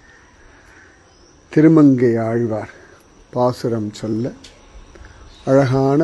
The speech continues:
ஒரு திவ்ய தேசம். காழி சீராம விண்ணகரம், ஆண்டாள் சந்நிதி. இங்க தான் உலகளந்த பெருமாள் திரிவிக்ரமன் ஜம்முன்னு நிற்கார்.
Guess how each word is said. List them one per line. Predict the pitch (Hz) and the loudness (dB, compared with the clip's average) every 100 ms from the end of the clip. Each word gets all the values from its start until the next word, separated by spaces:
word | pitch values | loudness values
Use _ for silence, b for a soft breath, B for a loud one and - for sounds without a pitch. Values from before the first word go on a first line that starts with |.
| 147 | 0
ஒரு | 127 123 - - 131 | -2 -4 -6 -12 -4
திவ்ய | 127 117 127 | -2 2 2
தேசம். | 117 117 120 - 214 - | 2 0 -2 -10 -14 -18
காழி | - 127 127 127 135 208 - | -10 -4 0 2 0 -2 -8
சீராம | - 135 127 135 131 135 135 135 135 156 - - b b b b b - | -8 -2 0 0 2 0 0 -2 -2 -4 -6 -18 b b b b b -14
விண்ணகரம், | 123 131 123 110 101 107 - - | -4 0 0 -2 -6 -12 -14 -14
ஆண்டாள் | 117 117 110 110 | -8 -6 -4 -4
சந்நிதி. | 104 107 107 104 202 220 - - b b b b _ | -6 -6 -6 -6 -8 -12 -20 -20 b b b b _
இங்க | 127 117 | -2 0
தான் | 131 135 | 0 2
உலகளந்த | 120 123 123 123 135 131 | 2 2 2 2 2 0
பெருமாள் | 120 110 101 104 117 | -4 -6 -6 -8 -10
திரிவிக்ரமன் | - 127 156 - - 123 113 110 | -4 0 0 -2 -8 -6 -6 -8
ஜம்முன்னு | 98 113 117 123 | -6 -4 -2 -2
நிற்கார். | 110 107 - 127 156 | -4 -6 -10 -14 -14